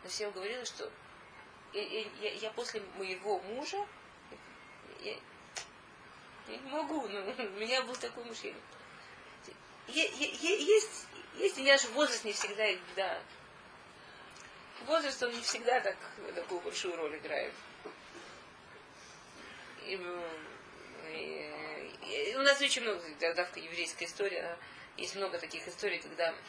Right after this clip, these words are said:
лю-, люди выбирают друг друга так, что внешне со стороны кажется, что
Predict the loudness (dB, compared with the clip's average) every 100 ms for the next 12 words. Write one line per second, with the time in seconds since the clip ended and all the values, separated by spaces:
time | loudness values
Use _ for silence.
0 | 8 8 8 -4 12 12 12 8 -2 -2
1 | 2 4 4 0 -6 -4 -2 0 0 0
2 | -4 -2 -2 0 -2 -4 -6 -4 -2 0
3 | 0 0 -2 -6 -4 -4